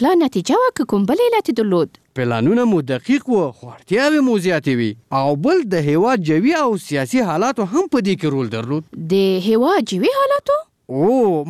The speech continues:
Speaker 2: مثلاً په سړو سیمو کې کار باید په اوړي کې پیل شوی وای او په تودو سیمو کې باید په ژمي کې. همدغه د هوا او موسم تفاوت هم زموږ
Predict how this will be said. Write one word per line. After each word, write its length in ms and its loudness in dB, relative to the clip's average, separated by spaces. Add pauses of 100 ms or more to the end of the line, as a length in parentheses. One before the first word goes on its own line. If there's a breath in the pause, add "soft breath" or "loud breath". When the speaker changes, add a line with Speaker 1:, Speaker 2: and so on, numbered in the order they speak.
Speaker 2:
مثلاً 340 0 (120)
په 100 -2
سړو 320 0
سیمو 260 2
کې 200 -4
کار 240 0
باید 260 -2
په 40 2
اوړي 300 2
کې 160 -4
پیل 220 0
شوی 260 2
وای 160 -2 (460 soft breath)
او 200 0 (120)
په 180 -2
تودو 280 2 (100)
سیمو 260 0
کې 140 -2
باید 260 0
په 160 0
ژمي 300 0
کې. 100 0 (300)
همدغه 480 0
د 100 0
هوا 320 0
او 160 2
موسم 460 -2
تفاوت 480 0
هم 120 0 (200)
زموږ 280 0